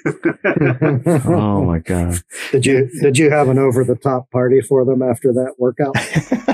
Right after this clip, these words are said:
Speaker 1: No, but we're all planning to start doing some outdoor rides, um,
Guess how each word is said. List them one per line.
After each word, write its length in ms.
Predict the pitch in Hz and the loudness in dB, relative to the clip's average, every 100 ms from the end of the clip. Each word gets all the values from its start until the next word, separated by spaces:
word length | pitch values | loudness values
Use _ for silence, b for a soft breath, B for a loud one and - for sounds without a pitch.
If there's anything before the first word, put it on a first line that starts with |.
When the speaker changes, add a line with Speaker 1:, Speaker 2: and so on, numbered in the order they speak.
| - | -2
Speaker 1:
No, 240 | 139 175 - | 0 0 2
but 140 | 147 | 2
we're 220 | 139 135 | 2 2
all 180 | 147 165 | 2 0
planning 460 | - 151 156 156 147 | 0 0 2 0 0
to 160 | - | -2
start 320 | - 143 147 123 | -2 0 0 2
doing 240 | 139 139 | 2 2
some 180 | - 117 | 0 -2
outdoor 580 | 117 143 135 117 117 104 | 0 0 0 2 4 4
rides, 760 | 104 104 107 107 104 98 - - | 2 4 4 2 0 -6 -20 -4
um, 640 | 104 107 104 101 101 98 | 0 2 2 2 0 -4